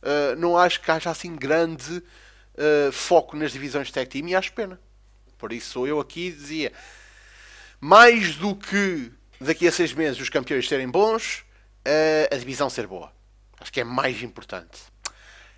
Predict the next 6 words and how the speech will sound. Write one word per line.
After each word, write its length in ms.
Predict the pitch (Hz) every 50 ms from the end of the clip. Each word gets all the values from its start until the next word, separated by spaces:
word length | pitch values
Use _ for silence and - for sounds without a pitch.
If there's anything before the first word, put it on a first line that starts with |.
| _ _ _ -
E 140 | 262 269 254
finalmente, 800 | - 226 208 208 196 185 190 190 190 185 - - - - - - _ _ _ _ _ _ _ _ _ _ _ -
W 280 | - 208 196 185 165
W 260 | 175 175 165 156 151
E 180 | 156 160 147 -
Championship, 1040 | - - - - 156 160 156 147 131 - 151 143 131 - - 147 139 139 131 127